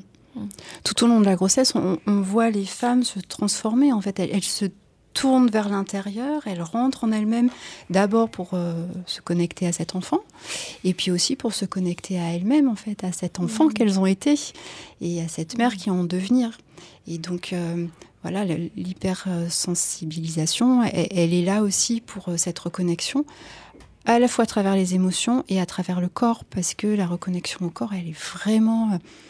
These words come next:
Speaker 2: ah, j'allais dire importante, en fait, elle est, elle est incontournable, <laughs> forcément, puisque ça passe par le corps.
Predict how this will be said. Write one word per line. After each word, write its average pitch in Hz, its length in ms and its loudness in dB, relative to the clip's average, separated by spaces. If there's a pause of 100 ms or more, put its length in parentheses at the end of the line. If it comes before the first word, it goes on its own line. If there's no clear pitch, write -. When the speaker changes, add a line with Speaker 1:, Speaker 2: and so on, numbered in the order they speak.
(480)
Speaker 2:
ah, 160 60 0
j'allais 180 160 2
dire 190 200 2
importante, 202 580 2
en 175 80 2
fait, 214 180 0
elle 170 160 4
est, 165 640 0 (280)
elle 202 120 6
est - 60 4
incontournable, 220 880 6
<laughs> 220 420 2
forcément, 233 640 6
puisque 190 260 0
ça 170 160 0
passe 226 340 4
par 185 160 2
le 185 120 4
corps. - 360 0